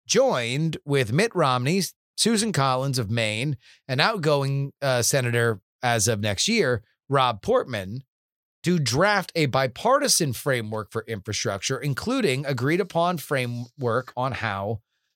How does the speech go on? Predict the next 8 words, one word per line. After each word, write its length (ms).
to 100
pay 220
for 300
it. 80
Now, 360
this 580
matters 640
because 880